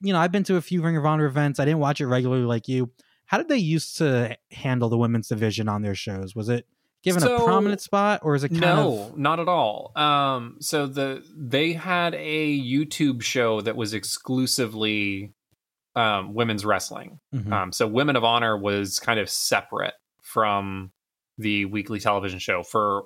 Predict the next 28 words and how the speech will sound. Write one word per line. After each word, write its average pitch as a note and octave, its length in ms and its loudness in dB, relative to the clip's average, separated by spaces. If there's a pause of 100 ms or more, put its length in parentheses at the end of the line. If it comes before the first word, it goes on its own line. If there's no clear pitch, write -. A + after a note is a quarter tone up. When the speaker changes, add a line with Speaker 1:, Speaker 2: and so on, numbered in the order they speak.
(140)
Speaker 2:
a G2+ 100 -2
long A2 760 0
time. F#2+ 540 -4
And G#2+ 180 -8
then G2+ 400 -4 (360)
they A2+ 100 2
would G#2+ 100 0
occasionally A#2+ 560 0
have A2+ 220 0
feature A2+ 420 -2
matches G2 840 -2 (100)
on, F#2+ 640 -2 (580)
um, G2 580 -2 (260)
Speaker 1:
Pay-per-views B2+ 800 0
or, G2 240 -8
like, G2 180 -10
a G#2 60 -12
T - 100 -4
V B3 60 2
Speaker 2:
pay-per-views, A3 400 -2
but D#3 160 0
Speaker 1:
taping. - 120 -14
Speaker 2:
also, C#3 360 2
like, A#2 320 0
their A2 340 2
weekly G#2+ 380 -8
television F#2+ 500 -4
show. - 440 -8